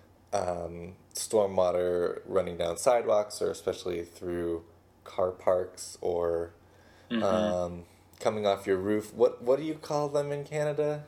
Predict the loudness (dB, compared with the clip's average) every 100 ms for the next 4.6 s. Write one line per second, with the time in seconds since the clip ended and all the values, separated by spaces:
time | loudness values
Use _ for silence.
0 | -18 _ -2 0 2 2 4 2 0 -2
1 | 0 2 2 2 -2 -12 -20 _ _ _
2 | _ 4 6 8 6 4 0 -6 -14 -20
3 | -2 0 2 2 0 0 2 2 2 0
4 | 0 0 0 -2 -8 -10